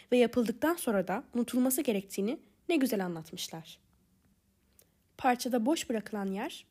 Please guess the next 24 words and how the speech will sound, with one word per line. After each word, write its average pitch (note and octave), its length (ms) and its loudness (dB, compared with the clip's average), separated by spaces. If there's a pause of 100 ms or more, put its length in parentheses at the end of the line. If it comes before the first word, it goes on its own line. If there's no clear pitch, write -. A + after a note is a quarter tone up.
bu B3+ 100 2
cümleden G#3 420 -2
sonra F#3 280 -4
gelen F3 300 -6
kısım, D#4+ 380 -6 (380)
yani A#3 320 2
en C4 160 -2
son F#3+ 260 -4
cümledir. E3 520 -12 (1120)
Şimdi D4 320 2
soruyu C#4 320 4
ve B3+ 100 4
şıkları - 380 -4
tekrar B3 300 -4
okuyorum. F3 380 -8 (840)
Bu F#4 120 8
parçada A#3+ 460 4
boş D#4 220 4
bırakılan A3 360 0
yere G3 420 0
aşağıdakilerden A3+ 800 0
hangisi C#4+ 440 0
getirilmelidir? F3+ 880 -8 (500)
A. G#3+ 220 -2